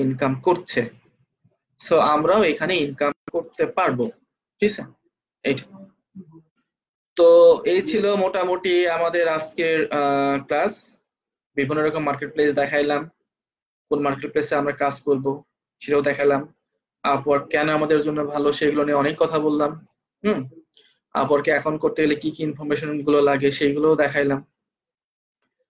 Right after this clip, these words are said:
তো সবকিছু মোটামুটি তুলে ধরলাম। আগামী ক্লাসে আমরা এখানে Upwork-এ এসে live class করব, হ্যাঁ, Live class করব এবং <clears throat> আমাদের প্রোফাইলটা কিভাবে approve করতে হয় সেগুলো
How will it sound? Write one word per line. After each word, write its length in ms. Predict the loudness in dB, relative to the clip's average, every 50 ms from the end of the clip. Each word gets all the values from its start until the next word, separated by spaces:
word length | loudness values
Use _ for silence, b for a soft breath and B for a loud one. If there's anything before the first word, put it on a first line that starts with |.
| _ _
তো 100 | -2 -2
সবকিছু 420 | 0 2 0 0 0 0 0 2 2
মোটামুটি 300 | 2 4 4 2 2 2
তুলে 200 | 2 2 2 4
ধরলাম। 280 | 4 2 2 2 2
আগামী 320 | 2 2 2 0 0 -2 0
ক্লাসে 340 | 0 0 0 2 0 0
আমরা 240 | 0 0 0 0 2
এখানে 300 | 2 2 2 0 -2 -2 -2 -2
Upwork-এ 360 | -2 0 -2 -4 -2 0 0
এসে 300 | 0 2 2 -2 -2 -2 -4 -10 _ -20 -20 _ _ _ _ _ _ 0 0 2
live 260 | 2 2 0 0 0
class 260 | -2 -2 -2 -2 -4
করব, 260 | -4 -4 -4 -2 0 0 0 0 -2 -10 _ _ _ _ _ _ -4
হ্যাঁ, 160 | -4 -4 -4 -8 -14 _ _ _ _ _ _ _ _ _ _ _ _
Live 200 | -2 0 0 0 0
class 260 | 2 0 0 0 0
করব 240 | -2 -2 -2 0 2 2
এবং 280 | 4 4 4 4 4 2 2 -2 -6 _ _ _ _ _ _ _ _ _ _ _ _ _ -2
<clears throat> 600 | 2 4 4 4 2 0 -4 -10 -14 -20 -20 -12 -4
আমাদের 220 | -2 0 2 2 0
প্রোফাইলটা 320 | 0 -2 -2 0 -2 -2
কিভাবে 260 | -2 -2 -4 0 0
approve 280 | 0 0 0 -4 -10 -12 -8 -8
করতে 200 | -8 -8 -8 -4
হয় 140 | -2 -2
সেগুলো 440 | 0 2 0 0 2 2 0 0 -2